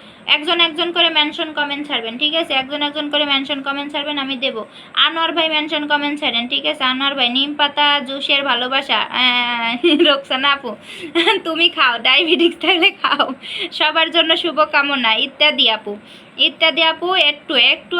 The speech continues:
আমি দেবো। আল্লাহ, আপনারা ওয়াচিংটা এত কমাইলেন কেন? বলেন, আপনারা ওয়াচিংটা কমাইলেন কেন? আচ্ছা, আমি একজন একজন তো করে দিচ্ছি, ঠিক আছে? ওয়াচিংটা কমানো যাবে না, কমানো যাবে না,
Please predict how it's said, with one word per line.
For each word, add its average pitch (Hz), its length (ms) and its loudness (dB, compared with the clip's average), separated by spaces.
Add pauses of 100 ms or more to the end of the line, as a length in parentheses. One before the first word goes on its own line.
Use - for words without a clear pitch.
আমি 311 120 -2
দেবো। 277 220 -2
আল্লাহ, 302 340 2
আপনারা 311 240 0
ওয়াচিংটা 311 440 2
এত 302 120 -2 (100)
কমাইলেন 294 440 2
কেন? 254 200 0 (240)
বলেন, 277 280 0
আপনারা 294 360 -2
ওয়াচিংটা 294 520 -2
কমাইলেন 277 380 -4 (100)
কেন? 240 140 2 (460)
আচ্ছা, 285 340 -2
আমি 285 120 -2 (100)
একজন 311 220 -4
একজন 320 320 -4
তো 339 80 -2
করে 311 220 2
দিচ্ছি, 302 360 -2
ঠিক 269 180 -6
আছে? 320 200 -2
ওয়াচিংটা 285 480 -2
কমানো 285 380 -4 (100)
যাবে 277 200 0
না, 302 120 -2 (100)
কমানো 277 300 -4 (100)
যাবে 233 200 -2
না, 220 100 -6